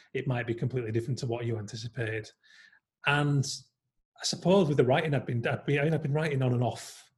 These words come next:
which we can talk about at some point, for years, for all my life in some way. I've always been fascinated with storytelling. Um,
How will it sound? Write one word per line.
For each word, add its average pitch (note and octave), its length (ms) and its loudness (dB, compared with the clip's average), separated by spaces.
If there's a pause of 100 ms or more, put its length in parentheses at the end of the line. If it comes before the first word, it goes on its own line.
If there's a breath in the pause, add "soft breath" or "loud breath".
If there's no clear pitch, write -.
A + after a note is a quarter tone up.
which - 180 -10
we C3+ 60 -2
can A#2+ 180 -4
talk A2+ 300 -4
about A#2 260 -2
at A#2+ 80 -8
some C3 200 0
point, A#2+ 260 -4 (640 loud breath)
for - 180 0
years, E3+ 340 6
for F#3 80 4
all E3+ 100 6
my D#3 80 4
life D#3 300 6
in C3 100 4
some D#3 320 6
way. A2 140 2
I've G#2 140 0
always C3+ 280 8
been B2+ 140 -2
fascinated B2 560 -6
with A#2 120 -4
storytelling. B2 640 0 (480 soft breath)
Um, C3+ 500 2